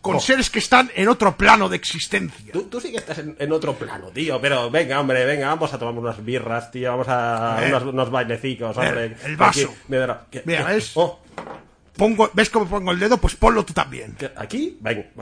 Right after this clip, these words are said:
Speaker 2: joder, venga, tío, ve-, ve-, venga, rapidito que
Speaker 1: Bueno,
Speaker 2: nos vamos para allá, venga.
Speaker 1: bueno, a ver, pero hay que concentrarse, porque si no, no, no, no, no sale esto.
Speaker 2: Joder, esto es un pim pam, tío. Los
Speaker 1: Venga.
Speaker 2: espi-, como hay tanta energía, me concentro rápido, mira. Joder.
Speaker 1: Venga, vamos a ver.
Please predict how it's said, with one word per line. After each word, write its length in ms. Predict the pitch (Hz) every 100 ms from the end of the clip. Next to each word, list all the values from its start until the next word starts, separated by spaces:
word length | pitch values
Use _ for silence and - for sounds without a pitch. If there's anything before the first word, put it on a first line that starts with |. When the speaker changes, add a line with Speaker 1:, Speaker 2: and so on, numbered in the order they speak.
| - -
Speaker 2:
joder, 400 | - 87 82 98
venga, 340 | 117 120 107
tío, 300 | 123 135 131
ve-, 140 | 135 131
ve-, 160 | 127
venga, 400 | 127 139 120 104 -
rapidito 540 | 139 131 131 165 202 247
que 160 | 175
Speaker 1:
Bueno, 240 | 147 170 151
Speaker 2:
nos 80 | 135
vamos 200 | 156 -
para 100 | 104
allá, 20 | 104
venga. 80 |
Speaker 1:
bueno, 160 | 151 180
a 20 |
ver, 180 | 196 180
pero 160 | 185 190
hay 80 | 226
que 160 | 214
concentrarse, 680 | 220 190 170 160 131 - 95 -
porque 220 | - -
si 80 | -
no, 160 | 196
no, 160 | 202 202
no, 220 | 208 202
no, 160 | 208 196
no 120 | -
sale 320 | - 220 -
esto. 200 | 147 113
Speaker 2:
Joder, 200 | 98 104
esto 160 | 107 120
es 40 |
un 60 | 139
pim 180 | 117 104
pam, 240 | 117 107
tío. 240 | 113 135 107
Los 100 | 110
Speaker 1:
Venga. 280 | 165 - 147
Speaker 2:
espi-, 60 |
como 160 | 135 180
hay 60 |
tanta 180 | 208 175
energía, 260 | 123 - 190
me 100 | 139
concentro 320 | 123 143 117
rápido, 240 | 110 98 110
mira. 100 | 120 - -
Joder. 160 | - - - - -
Speaker 1:
Venga, 360 | 147 131 - -
vamos 260 | 139 147 -
a 40 |
ver. 160 | 113